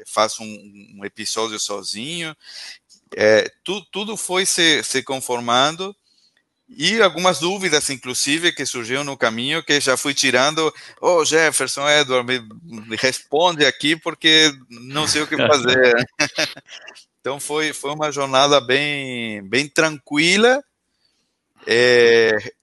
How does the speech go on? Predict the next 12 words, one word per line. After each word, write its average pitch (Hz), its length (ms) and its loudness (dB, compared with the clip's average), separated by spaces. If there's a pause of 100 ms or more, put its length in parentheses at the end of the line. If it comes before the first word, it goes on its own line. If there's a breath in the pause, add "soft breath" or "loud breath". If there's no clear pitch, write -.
(160)
indo, 170 540 -6
indo, 156 720 -6
indo 156 240 -4
aos 165 180 -2
poucos, 190 560 0
resolvendo 165 800 -4 (840)
quatro 156 340 4
ou 147 80 -6
cinco 156 300 -6
aspectos 139 560 -4
chaves, 113 600 2
assim, 135 500 -12